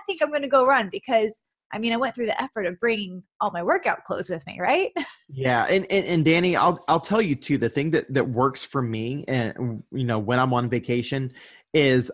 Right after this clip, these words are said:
Speaker 2: I, I will lay out, I will lay out my clothes so they are right there in a pile, ready to go the night before I go to bed. And, uh, just so, because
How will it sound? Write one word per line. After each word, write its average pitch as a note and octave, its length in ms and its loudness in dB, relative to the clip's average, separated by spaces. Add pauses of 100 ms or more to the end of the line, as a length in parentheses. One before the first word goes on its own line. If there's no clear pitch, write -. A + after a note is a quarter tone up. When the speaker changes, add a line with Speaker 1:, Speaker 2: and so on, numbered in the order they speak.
(100)
Speaker 2:
I, C3+ 460 2
I B2+ 160 0
will C#3 280 2
lay C#3 280 2
out, A#2+ 300 2 (420)
I A#2 120 2
will A2+ 240 -2
lay C3 200 4
out C#3 160 2
my B2+ 100 0
clothes A#2 480 0
so A2+ 140 -2
they A2 160 0
are G#2 280 -2 (240)
right C3+ 220 0
there C3 180 2
in B2 60 0
a A#2+ 60 -2
pile, A2 520 0
ready A#2 380 0
to A#2+ 80 -2
go G#2 400 -2 (240)
the A2+ 80 -4
night A2 260 -2
before A2+ 280 -4
I G#2 80 0
go G2+ 120 -6
to G2 120 -4
bed. F#2 400 -4 (360)
And, A2 300 -2
uh, G2+ 340 0
just F3+ 280 0
so, E3 180 6
because C#3 400 0